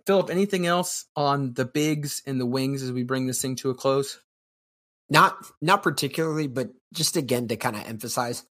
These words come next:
Speaker 2: where our nerves are at or the unknowns. With the wings, it's, is there enough offensive competency on the bench? And then with the bigs, is there enough defensive competency? Which again, that's gonna be an interesting dynamic with this second unit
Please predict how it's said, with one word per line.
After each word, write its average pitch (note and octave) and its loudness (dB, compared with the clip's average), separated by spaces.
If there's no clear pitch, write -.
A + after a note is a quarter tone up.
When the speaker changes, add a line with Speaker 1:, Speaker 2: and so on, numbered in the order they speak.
Speaker 2:
where B2 2
our G#2 0
nerves G2+ -4
are C#3 0
at C#3+ 0
or D3 -2
the G#2+ -4
unknowns. B2 -4
With D3 -4
the D3 0
wings, C3 -2
it's, - -4
is C3 -4
there C#3+ 2
enough C3 -2
offensive B2+ 0
competency A2+ -4
on G2+ -8
the G2 -12
bench? F#2 -12
And C3 -4
then B2+ 2
with A2 -6
the A2 -2
bigs, A#2 -2
is G#2+ -6
there A2+ -2
enough G#2 -8
defensive F#2+ -8
competency? G2 -4
Which C#3+ 0
again, A#2 -2
that's C#3 0
gonna D#3+ 2
be D3 2
an B2+ 0
interesting B2 -4
dynamic G#2 -6
with A#2 -2
this C#3+ 0
second C#3+ -2
unit D#3 -2